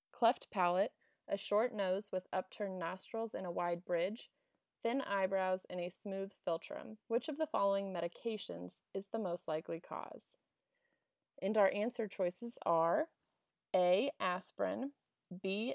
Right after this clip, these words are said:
doxycycline, C, fluoxetine, D, morphine, or E, valproate. Patrick and Stuart, what do you both think the correct answer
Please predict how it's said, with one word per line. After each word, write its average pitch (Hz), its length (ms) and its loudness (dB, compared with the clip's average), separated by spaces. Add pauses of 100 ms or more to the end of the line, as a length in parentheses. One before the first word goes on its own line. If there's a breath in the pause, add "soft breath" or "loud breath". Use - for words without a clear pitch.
(120)
doxycycline, 190 1120 2 (440)
C, 226 460 -2 (140)
fluoxetine, 190 1000 0 (600)
D, 214 440 -2
morphine, 185 680 2 (180)
or 170 160 6 (120)
E, 190 280 -4 (180)
valproate. - 920 0 (880)
Patrick 294 440 6
and 262 180 2
Stuart, 220 420 2
what 220 160 6
do 240 60 0
you 233 160 0
both 202 320 4
think 196 220 -4
the 180 240 0
correct 185 280 -2
answer 170 420 -8